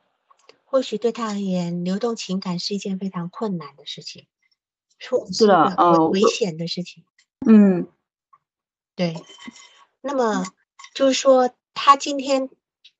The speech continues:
Speaker 1: 他有两个哥哥，一个姐姐，大他多少？
Speaker 2: 呃，大，应该蛮大的。他说他哥哥像爸爸一样，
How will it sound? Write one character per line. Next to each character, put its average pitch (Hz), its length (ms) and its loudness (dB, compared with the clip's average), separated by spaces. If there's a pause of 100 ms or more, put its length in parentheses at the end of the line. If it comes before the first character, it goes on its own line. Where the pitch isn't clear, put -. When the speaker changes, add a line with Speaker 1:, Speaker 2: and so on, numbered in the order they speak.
(200)
Speaker 1:
他 262 220 4
有 233 100 4
两 196 220 4
个 175 100 -4
哥 202 180 -2
哥， 202 300 6 (200)
一 214 100 4
个 202 100 6
姐 139 180 4
姐， 160 340 2
大 233 140 6
他 220 140 0
多 226 160 2
少？ 190 280 -2 (1000)
Speaker 2:
呃， 196 240 6 (240)
大， 269 240 6
应 254 140 -4
该 262 140 8
蛮 185 280 2
大 226 200 6
的。 190 140 4
他 196 120 -4
说 247 140 6
他 247 160 4
哥 240 200 2
哥 233 240 8
像 226 300 2
爸 240 160 4
爸 202 220 2
一 160 120 -2
样， 175 360 2